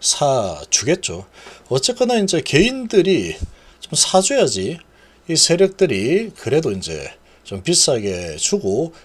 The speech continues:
매도를 할 수 있는 겁니다. 그러니까 중간중간에 미끼를 던지는 건 당연한 흐름이다, 이렇게 보시면 되고, 지금 흘러내리는 흐름이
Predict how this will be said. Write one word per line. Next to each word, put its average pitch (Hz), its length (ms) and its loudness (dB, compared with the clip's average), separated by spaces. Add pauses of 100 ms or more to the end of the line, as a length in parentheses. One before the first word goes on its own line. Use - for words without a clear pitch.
매도를 104 500 0
할 233 160 -4
수 - 100 -2
있는 101 140 -10
겁니다. - 240 -18 (240)
그러니까 180 100 -6
중간중간에 220 680 0
미끼를 156 520 0
던지는 151 400 0
건 92 160 -8
당연한 175 520 -2
흐름이다, 131 420 -4
이렇게 110 400 -6
보시면 123 420 -6
되고, 80 300 -10 (340)
지금 190 240 2
흘러내리는 156 800 0
흐름이 95 480 -2